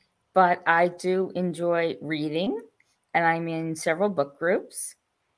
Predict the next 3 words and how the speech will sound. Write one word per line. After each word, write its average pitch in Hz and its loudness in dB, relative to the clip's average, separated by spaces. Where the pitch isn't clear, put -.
I 175 4
enjoy 156 -2
cooking 247 0